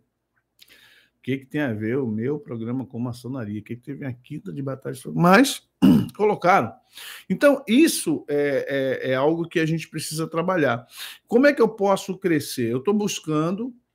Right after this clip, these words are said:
deixando claro pra vocês, tô buscando, gente, é, estou buscando uma plataforma pra que tenhamos uma forma de migrar, porque aí eu não dependo, não dependeria,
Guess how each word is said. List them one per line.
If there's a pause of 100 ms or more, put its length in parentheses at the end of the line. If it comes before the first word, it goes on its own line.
(140)
deixando
claro
pra
vocês,
tô
buscando,
gente, (1500)
é,
estou
buscando
uma
plataforma (260)
pra
que
tenhamos
uma
forma
de
migrar,
porque
aí
eu
não
dependo, (440)
não
dependeria,